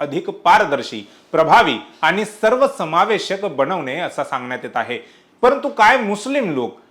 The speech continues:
सरकारच्या या गोष्टीवर विश्वास ठेवतील का,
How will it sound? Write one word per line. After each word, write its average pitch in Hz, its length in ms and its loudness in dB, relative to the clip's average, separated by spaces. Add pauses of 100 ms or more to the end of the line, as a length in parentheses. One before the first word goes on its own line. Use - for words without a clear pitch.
(240)
सरकारच्या 226 600 4
या 208 260 6
गोष्टीवर 190 520 -2
विश्वास 175 680 -4
ठेवतील 190 380 -4
का, 131 220 2